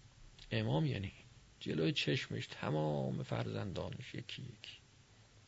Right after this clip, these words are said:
با اون ماجراها و با اون صحنه‌ها.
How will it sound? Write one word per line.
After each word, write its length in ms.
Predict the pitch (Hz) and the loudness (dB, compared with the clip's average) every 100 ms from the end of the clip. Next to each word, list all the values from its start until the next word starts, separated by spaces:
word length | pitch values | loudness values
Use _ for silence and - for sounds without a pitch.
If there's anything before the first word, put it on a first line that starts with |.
| - - - - - - - - - - - - - - - - - - - - - - - - - - - - - - - | -20 -20 -20 -20 -20 -20 -20 -20 -20 -20 -20 -20 -20 -20 -20 -20 -20 -20 -18 -18 -20 -20 -20 -20 -18 -20 -20 -18 -18 -16 2
با 80 | 107 | 4
اون 300 | 107 120 120 | 6 6 6
ماجراها 680 | 113 107 110 101 92 - - | 4 0 0 0 -2 -2 -2
و 280 | - - - | -4 -6 -6
با 80 | - | -6
اون 240 | - 107 | -4 -4
صحنه‌ها. 580 | 113 113 107 127 104 117 | -4 -6 -6 -6 -6 -6